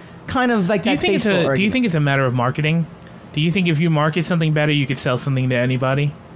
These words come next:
Speaker 2: Or do you think there are some things that are just passe and they're just, they just pass their prime and nobody cares anymore?
Speaker 1: There is that angle. There is that aspect to, um, what was popular in the nineteen forties is not gonna be popular now.
Speaker 2: Right.
Speaker 1: Um, you know, uh,
Speaker 2: So maybe the Academy Awards is just on its way out.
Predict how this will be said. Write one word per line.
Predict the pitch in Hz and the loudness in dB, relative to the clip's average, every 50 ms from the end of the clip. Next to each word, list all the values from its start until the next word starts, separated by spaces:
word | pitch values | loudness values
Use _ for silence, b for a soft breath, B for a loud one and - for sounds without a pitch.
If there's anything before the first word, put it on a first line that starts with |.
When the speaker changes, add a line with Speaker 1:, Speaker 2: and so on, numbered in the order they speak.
| B B B B | B B B B
Speaker 2:
Or | 151 143 143 | -2 0 0
do | 131 143 | 0 0
you | 143 147 147 | 0 0 0
think | 139 151 139 120 | 0 0 0 0
there | 135 135 135 | 0 0 2
are | 127 127 127 | 2 2 0
some | - - 147 135 120 | 0 -2 -2 -2 0
things | 139 131 127 127 117 123 | 0 -2 -2 -2 -2 -2
that | 123 120 | -2 -2
are | 117 | 0
just | 113 120 113 - | -2 -4 -4 -2
passe | - 131 117 110 107 - 120 117 113 113 113 | -2 0 0 0 -2 -2 -2 -2 0 0 0
and | 113 113 | 0 0
they're | 113 110 | 0 0
just, | 107 110 113 110 - - | -2 -2 -4 -4 -4 -4
they | 123 123 | -4 -2
just | 107 113 110 - | -2 -4 -6 -4
pass | - 123 113 - | -4 -4 -4 -2
their | - 120 110 | -4 -6 -4
prime | - 131 131 123 123 120 117 | -2 -2 0 0 0 0 0
and | 110 113 | 0 0
nobody | 113 107 98 104 104 98 | 0 0 0 0 0 -2
cares | - - 110 95 101 - | -2 -2 -2 -2 -2 -2
anymore? | 87 80 82 76 62 - | -4 -4 -4 -4 -4 -2
Speaker 1:
There | - 254 269 254 | 0 0 0 0
is | - 226 240 247 247 220 190 175 | 0 0 0 0 2 0 0 0
that | 214 202 185 175 | 0 0 2 2
angle. | 156 147 143 139 123 113 117 | 2 2 0 0 0 0 -2
There | 117 175 220 - | 0 0 0 0
is | - 240 254 226 - | 2 0 0 2 2
that | 240 185 | 0 0
aspect | 160 156 165 156 - - 160 147 - - - | 2 2 0 0 -2 -2 -4 -4 -4 -6 -4
to, | - 147 135 131 127 120 120 B B B B B B | -2 0 0 0 0 -2 -4 B B B B B B
um, | - 131 127 123 120 120 113 - | -2 0 0 2 2 0 0 -2
what | - 147 160 160 - | -2 -2 -2 0 0
was | 165 - | -2 -2
popular | - - 165 156 - - 151 143 | 0 0 0 0 0 0 0 0
in | 139 | 2
the | 139 | 2
nineteen | 147 147 143 - 156 147 | 0 0 0 0 -2 -2
forties | - 233 233 208 165 151 143 139 131 - 160 | 0 0 0 2 2 2 2 0 0 0 -2
is | 165 - 160 | -2 0 0
not | 151 143 151 | 0 0 0
gonna | - 151 127 | -2 -2 -2
be | 120 | -2
popular | - - 135 127 - - 127 123 | -2 -2 -4 -4 -2 -2 -2 0
now. | 127 135 135 135 127 123 117 113 113 | 0 0 0 0 2 2 0 0 0
Speaker 2:
Right. | 117 110 101 95 85 98 - | 0 0 0 -2 -2 -2 -2
Speaker 1:
Um, | 143 139 135 131 127 127 123 123 - - | 0 0 0 2 2 2 0 0 -2 -2
you | 180 165 | 0 0
know, | 165 151 143 139 | 2 2 2 0
uh, | - - | 0 0
Speaker 2:
So | - 185 160 | 0 0 2
maybe | 160 165 160 160 160 | 2 2 2 2 2
the | 151 147 143 | 2 2 0
Academy | - 147 143 131 127 131 127 | 0 0 0 2 2 2 2
Awards | 127 127 123 123 123 113 | 2 2 2 2 0 0
is | 110 | 0
just | 117 110 104 | -2 -2 0
on | 120 113 107 | 0 0 0
its | 101 - - | -2 -2 -2
way | 110 92 107 | -2 -2 0
out. | 143 135 87 71 | -2 -2 -4 -6